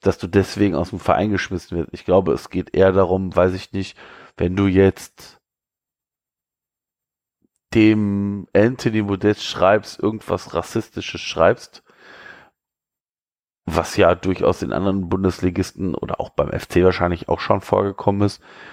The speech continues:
dass du dann einfach die Möglichkeit hast, wenn es vielleicht auch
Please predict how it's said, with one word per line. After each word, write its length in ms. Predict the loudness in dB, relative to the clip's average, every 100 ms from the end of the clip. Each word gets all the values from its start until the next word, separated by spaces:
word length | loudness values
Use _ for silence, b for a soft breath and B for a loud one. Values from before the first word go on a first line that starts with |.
| B
dass 160 | -12 -10
du 100 | 0
dann 180 | 2 4
einfach 380 | 2 2 -2 -2 -10
die 80 | -4
Möglichkeit 580 | -2 -2 -4 0 0 0
hast, 280 | -6 -8 _ _ _ _ _ _ _ _ _
wenn 340 | -10 0 2 2
es 300 | 0 -4 -20
vielleicht 460 | -14 -4 -4 -4
auch 140 | -18